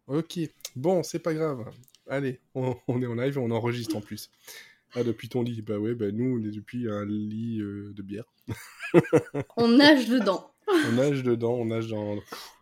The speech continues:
Speaker 1: la chaleur et tout ça.
Speaker 2: En
Speaker 1: Bref.
Speaker 2: plus, on s'est accordé sur la couleur.
Speaker 1: Voilà, on est, vous le verrez, vous le verrez sur la, sur le, le replay, euh, YouTube.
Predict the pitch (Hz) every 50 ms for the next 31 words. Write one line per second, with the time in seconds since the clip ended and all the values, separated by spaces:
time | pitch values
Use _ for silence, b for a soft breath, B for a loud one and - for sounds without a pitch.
0 | _ _ _ 110 107 - - - 110 107 107 110 113 113 104 104 117 113 - 110
1 | - - 120 - B B B B B B B - 226 220 - 240 240 - - 359
2 | - 302 240 220 240 233 247 247 262 240 233 254 254 - 247 240 233 233 233 -
3 | - 240 247 226 233 233 - - _ _ _ _ _ _ _ _ _ _ _ -
4 | - 123 117 113 113 107 - _ - 113 110 113 113 117 113 113 113 113 120 120
5 | 120 123 123 123 120 113 107 104 101 135 131 123 127 123 135 131 - - 120 113
6 | 107 104 - - - 110 104 101 101 101 101 95 101 101 101 98 98 107 - -
7 | 113 110 107 98 98 95 95 98 101 98 - - 120 120 117